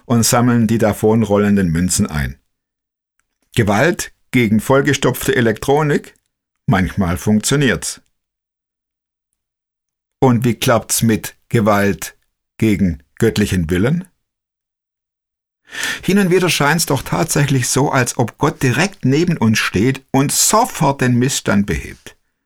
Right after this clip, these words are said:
Ein Wunder nötig? Kein Problem. Als ob der Himmel nur darauf gewartet hätte,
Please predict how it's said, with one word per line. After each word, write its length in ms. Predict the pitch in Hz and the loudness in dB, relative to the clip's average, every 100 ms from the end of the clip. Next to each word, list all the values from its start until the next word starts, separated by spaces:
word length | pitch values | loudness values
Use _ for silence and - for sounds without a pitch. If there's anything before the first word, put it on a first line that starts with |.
| _ _ _ _ _ _ | _ _ _ _ _ _
Ein 300 | 98 92 85 | -2 0 0
Wunder 300 | 98 127 165 | 0 2 0
nötig? 560 | 160 160 160 175 - _ _ _ _ _ _ _ _ _ _ | 0 -2 -2 -6 -6 _ _ _ _ _ _ _ _ _ _
Kein 240 | - 69 | -4 -4
Problem. 500 | 64 90 131 170 185 - _ _ _ _ _ _ | -4 0 0 0 -4 -8 _ _ _ _ _ _
Als 300 | - 139 - | 0 0 0
ob 180 | 156 190 | -2 0
der 140 | - 127 | 0 2
Himmel 380 | 123 175 170 147 | 2 2 2 2
nur 200 | 156 180 | 0 0
darauf 380 | 156 135 143 | 0 0 0
gewartet 520 | - 95 139 196 170 - | -2 0 0 0 -2 -2
hätte, 320 | 123 147 | -2 -2